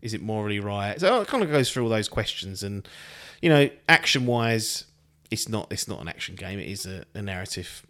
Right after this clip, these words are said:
game. So people need to get that kind of in their heads.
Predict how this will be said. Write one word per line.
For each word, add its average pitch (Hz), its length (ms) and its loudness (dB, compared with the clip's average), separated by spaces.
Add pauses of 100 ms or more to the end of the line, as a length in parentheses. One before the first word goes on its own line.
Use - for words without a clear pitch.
(220)
game. - 240 -12
So 92 300 -10 (920)
people 107 220 -2
need 101 100 -4
to 98 60 -6
get 98 180 -4
that 101 160 -4
kind 98 280 -6
of 92 200 -10 (680)
in 98 140 -4
their 95 100 -4
heads. 92 300 -6